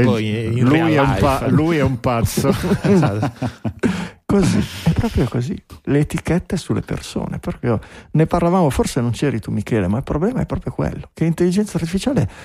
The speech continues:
Speaker 3: le reti neurali di oggi sono dei sistemi di etichettamento.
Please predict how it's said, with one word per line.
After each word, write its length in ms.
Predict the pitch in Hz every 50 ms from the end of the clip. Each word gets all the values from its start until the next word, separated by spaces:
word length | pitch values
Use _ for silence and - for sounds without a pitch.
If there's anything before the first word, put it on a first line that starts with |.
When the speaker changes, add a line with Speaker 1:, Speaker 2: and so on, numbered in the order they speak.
| - - - - - _ _ _ -
Speaker 3:
le 180 | - 127 123
reti 220 | 131 160 156 - 131
neurali 380 | 131 131 139 165 147 120 110 107
di 100 | 120 139
oggi 280 | 120 - - - 117
sono 260 | 131 - - 180 156 113
dei 120 | 110 113
sistemi 420 | 117 - 190 180 - 180 196 262 277
di 100 | 156 107
etichettamento. 880 | 95 - - - - 117 - - - - 156 156 - 69 - _ -